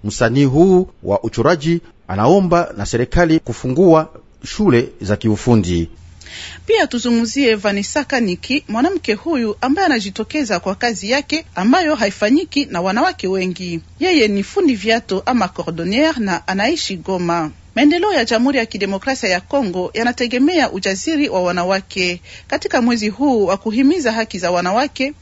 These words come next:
Speaker 2: anawahimiza wanawake kutorudia tena mazoea yaliyopo, bali kufanya uvumbuzi ili kukabiliana na changamoto za maisha ya kila siku.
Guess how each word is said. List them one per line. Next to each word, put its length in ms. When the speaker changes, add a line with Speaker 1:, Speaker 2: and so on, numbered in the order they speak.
Speaker 2:
anawahimiza 760
wanawake 600
kutorudia 640
tena 380
mazoea 540
yaliyopo, 680
bali 300
kufanya 500
uvumbuzi 720
ili 200
kukabiliana 760
na 140
changamoto 680
za 180
maisha 380
ya 100
kila 280
siku. 640